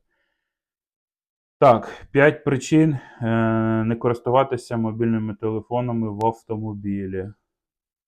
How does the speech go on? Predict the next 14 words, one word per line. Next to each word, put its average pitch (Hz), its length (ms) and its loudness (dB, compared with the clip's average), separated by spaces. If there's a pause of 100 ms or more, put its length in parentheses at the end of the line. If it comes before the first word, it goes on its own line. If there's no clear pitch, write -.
(520)
Ага. 101 560 -8 (1500)
Така 98 220 -8
статтєшка, 98 840 -10
стаття 107 420 -10
написана. 98 720 -14
За 107 160 -6
G 104 300 -4
P 104 240 -8
S 101 160 -14
навігація, 117 840 -6
за 107 300 -2
відеореєстрація, 101 1040 -8
проти, 101 460 -6
е, 95 140 -8